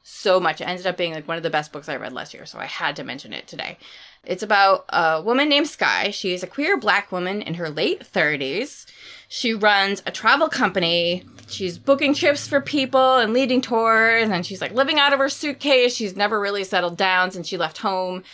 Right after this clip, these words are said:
She's just sort of a, kind of a way to avoid everything. She just, you know, she has no complicated relationships. She's never set down roots. She just gets to travel and have fun and just always think about the fun things in life. Uh, you know, she has one night stands,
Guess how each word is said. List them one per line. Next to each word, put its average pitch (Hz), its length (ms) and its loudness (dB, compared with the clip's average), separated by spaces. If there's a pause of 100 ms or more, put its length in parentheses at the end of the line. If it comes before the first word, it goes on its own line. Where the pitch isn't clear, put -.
(220)
She's - 140 -14
just - 420 -12
sort 233 140 2
of 196 60 0
a, 180 160 0 (120)
kind 240 220 0
of 208 80 0
a 185 40 0
way 190 160 4
to 175 100 0
avoid 185 420 2
everything. 175 580 0
She 165 160 -12
just, 156 400 -12 (320)
you 185 80 -8
know, 160 60 -6
she 180 100 -4
has 180 120 2
no 214 120 2
complicated 247 580 0
relationships. 247 720 0
She's 170 180 -8
never 165 200 -2
set 160 220 -8
down 151 280 -6
roots. 277 480 -4
She 185 120 -8
just 170 140 -10
gets 185 180 -4
to 196 80 -12
travel 233 480 4
and 196 140 2
have 277 240 4
fun 262 420 6
and 208 120 0
just 202 240 -6
always 214 300 0
think 226 180 -4
about 208 200 2
the 208 80 -8
fun 214 240 2
things 175 260 -2
in 165 140 -2
life. 147 320 0 (420)
Uh, 147 300 -4
you 156 100 -6
know, 151 100 -2
she 156 120 -6
has 175 140 -2
one 175 200 0
night 135 220 -6
stands, 262 800 2